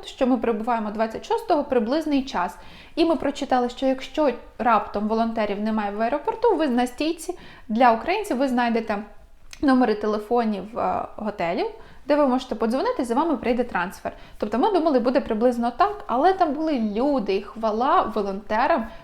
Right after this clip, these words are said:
Ми неймовірно вдячні за всю роботу, яку вони роблять для нас. І якщо мене раптом хтось з волонтерів дивиться, ми дуже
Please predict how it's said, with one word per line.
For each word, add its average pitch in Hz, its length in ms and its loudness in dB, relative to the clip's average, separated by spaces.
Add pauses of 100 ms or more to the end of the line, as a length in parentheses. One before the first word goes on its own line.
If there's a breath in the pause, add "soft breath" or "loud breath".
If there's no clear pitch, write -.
(160 loud breath)
Ми 233 340 0
неймовірно 220 720 2
вдячні 214 460 2
за 214 100 -2
всю 226 220 -2
роботу, 214 400 -2
яку 202 440 0 (440 loud breath)
вони 196 240 -4
роблять 285 400 4
для 220 140 0
нас. 202 240 -2
І 285 60 0
якщо 254 300 4
мене 233 240 2
раптом 214 500 2
хтось 233 220 2
з 220 60 -6
волонтерів 208 560 0
дивиться, 311 540 0
ми 220 420 -2
дуже 233 840 -2